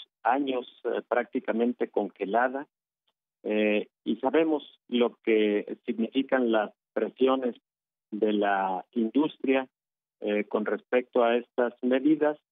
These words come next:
en virtud de, de que países como México, eh, tienen, eh, serios problemas en relación a la calidad de la alimentación.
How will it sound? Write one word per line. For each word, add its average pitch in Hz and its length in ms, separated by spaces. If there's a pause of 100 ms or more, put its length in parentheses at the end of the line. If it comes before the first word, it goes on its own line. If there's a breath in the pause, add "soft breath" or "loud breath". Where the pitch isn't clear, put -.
(420)
en 117 160
virtud 127 420 (380)
de, 110 440 (120)
de 110 100
que 117 140
países 139 480 (100)
como 110 380
México, 131 680 (440)
eh, 104 400 (100)
tienen, 131 500
eh, 110 400
serios 135 280
problemas 123 640
en 107 120 (420)
relación 107 580
a 120 60
la 110 120
calidad 107 540 (600)
de 107 140
la 98 460
alimentación. 107 840